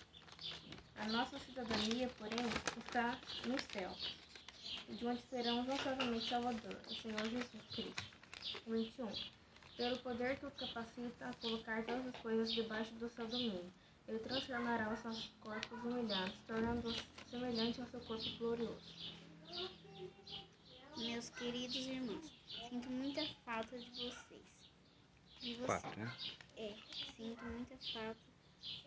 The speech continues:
Speaker 2: Meu queridos, meus queridos irmãos, sinto muitas faltas, sa-, sinto muitas saudades de vocês.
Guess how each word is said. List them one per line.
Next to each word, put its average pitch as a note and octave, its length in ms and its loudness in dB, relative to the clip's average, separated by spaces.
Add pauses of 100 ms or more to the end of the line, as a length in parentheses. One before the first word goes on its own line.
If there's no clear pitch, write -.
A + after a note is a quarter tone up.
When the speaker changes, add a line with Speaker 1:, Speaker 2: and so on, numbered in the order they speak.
(800)
Speaker 2:
Meu A3+ 300 2
queridos, B3+ 960 -2 (220)
meus A#3 400 -2
queridos B3 500 -2
irmãos, G3+ 580 0 (460)
sinto C4 260 2
muitas C4+ 960 0 (360)
faltas, A3+ 600 -2 (280)
sa-, A#3 120 -8 (320)
sinto A#3+ 280 0
muitas B3 640 -4 (320)
saudades A3 680 2
de A#3 140 -4
vocês. A3+ 800 -6